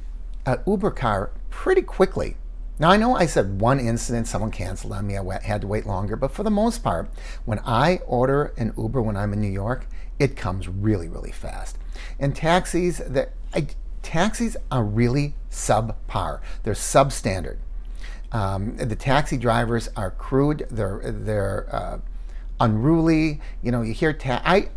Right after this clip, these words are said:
I have never heard an Uber driver roll down the window and start swearing and cussing. I'm not saying it doesn't happen, but I see that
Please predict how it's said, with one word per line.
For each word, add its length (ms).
I 140
have 100
never 300
heard 180
an 160
Uber 160
driver 340
roll 220
down 160
the 60
window 220
and 80
start 300
swearing 480
and 120
cussing. 320
I'm 80
not 180
saying 180
it 80
doesn't 240
happen, 400
but 140
I 200
see 260
that 320